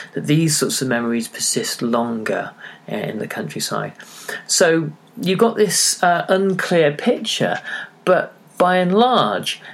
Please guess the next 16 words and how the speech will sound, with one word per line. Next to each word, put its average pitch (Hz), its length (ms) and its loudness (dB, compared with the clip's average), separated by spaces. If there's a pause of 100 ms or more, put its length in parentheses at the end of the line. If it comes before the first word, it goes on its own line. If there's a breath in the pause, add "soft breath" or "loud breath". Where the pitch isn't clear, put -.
(220 loud breath)
uh, - 200 0
it 160 160 2
is 156 480 2
the, 156 520 2
uh, 147 240 2
the, 151 160 2
the 147 220 0
demagogues 151 960 2 (160)
of 135 600 0
the, 135 680 2
um, 123 640 0
late 139 300 0
eighties 131 380 0
and 127 80 -2
early 123 240 0
nineties, 127 800 -2